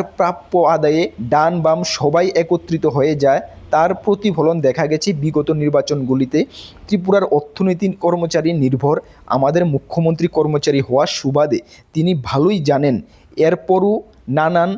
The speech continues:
কূটচাপে প্রাপ্য ডিএ দিতে সরকার পিছিয়ে যাচ্ছে বলছে কেন্দ্রীয় সাথে, কেন্দ্রীয়র সাথে ব্যবধান কমানো হবে। কেন সম্পর্ক ডিএ মিটিয়ে দেওয়া হবে না, এটা কিন্তু সমস্ত অংশের কর্মচারী পেনশনাররা জানতে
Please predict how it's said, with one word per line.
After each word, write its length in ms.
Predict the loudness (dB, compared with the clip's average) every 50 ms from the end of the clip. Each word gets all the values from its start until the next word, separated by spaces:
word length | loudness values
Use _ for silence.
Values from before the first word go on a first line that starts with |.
| -10 -16 _ _ _ _ _ -2
কূটচাপে 680 | -2 -2 -2 -4 -8 -2 0 0 0 0 0 0 0 0 -2 -6 _ _ _ _ _
প্রাপ্য 300 | -2 -2 -2 -4 -4 -2 -2 0 0 0
ডিএ 280 | 0 2 2 2 2 2 0 -4 -10 -20 -20 -20 -20 -20 -20 -14 -10 -6 -2
দিতে 260 | -2 -2 0 2 0 0 2 0 -4 -4
সরকার 300 | -4 -4 -2 0 0 -2 -2 -2 -2
পিছিয়ে 400 | -4 -2 -2 0 2 2 2 4
যাচ্ছে 280 | 2 0 0 -2 -2 -2 -2 0 0
বলছে 260 | 0 0 0 0 -4 -4 -4 -2 -4
কেন্দ্রীয় 560 | -2 0 0 0 0 2 2 2 2 2 2 0 -2 -8 -18 -20 -20 -20 -20 -20 -20 -20 -20 -20 _ -8 -4
সাথে, 260 | -4 -4 -2 2 0 0 0 2
কেন্দ্রীয়র 420 | 2 2 4 4 4 4 4 2 2 0
সাথে 200 | -2 0 0 0 2 2
ব্যবধান 340 | 2 2 2 2 0 0 -2 0 0
কমানো 300 | 0 2 2 2 0 2 0
হবে। 140 | 2 0 0 -2 -4 _ 0
কেন 160 | 0 2 2 2 0 -2 -2 -4
সম্পর্ক 420 | -4 -4 -4 -2 -2 -2 -2 0 0 0 0 0 0
ডিএ 200 | 2 2 2 2 2 0
মিটিয়ে 340 | 0 0 2 0 0 2 2
দেওয়া 200 | 2 2 2 0 0
হবে 200 | -4 -2 0 0 -2
না, 60 | -2 -6 -8 _ _ _ _ -2 0
এটা 140 | 0 0 -2 -2
কিন্তু 220 | -2 -4 -2 -2 -2 -2 -2 -4
সমস্ত 420 | -6 -2 -2 -2 -2 -2 -6 -2 0 0 2
অংশের 300 | 2 0 0 0 -2 -2 0 0
কর্মচারী 420 | 0 0 2 0 0 0 0 0 0 0 0
পেনশনাররা 600 | 0 0 0 0 2 2 2 2 2 2 0 0 -2 -4 -14 -20 -20 -14 _ -8 -2 0
জানতে 360 | 0 0 0 -2 -2 -2 -2